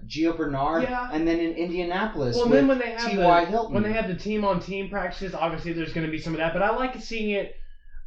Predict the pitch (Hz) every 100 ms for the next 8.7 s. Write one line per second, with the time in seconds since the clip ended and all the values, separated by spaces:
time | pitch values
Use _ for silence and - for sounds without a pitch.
0 | - - - - - 180 165 143 160 175
1 | 202 196 185 - 180 185 185 - 170 170
2 | 165 156 - 151 156 147 143 135 131 123
3 | - - - - 127 135 131 123 - 160
4 | 143 131 120 117 151 - - - - 214
5 | 220 220 - - - - - 220 233 254
6 | 254 233 202 208 214 190 175 180 185 -
7 | 175 180 196 170 160 180 180 170 165 135
8 | 143 123 120 117 104 107